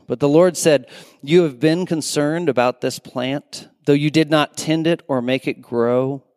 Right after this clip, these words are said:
It sprang up overnight and died overnight.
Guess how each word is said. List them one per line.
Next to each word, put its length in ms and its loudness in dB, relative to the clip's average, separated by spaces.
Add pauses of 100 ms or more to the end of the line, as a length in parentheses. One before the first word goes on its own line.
(120)
It 200 -4
sprang 440 0
up 240 0
overnight 600 0
and 180 -8
died 580 -4
overnight. 840 -4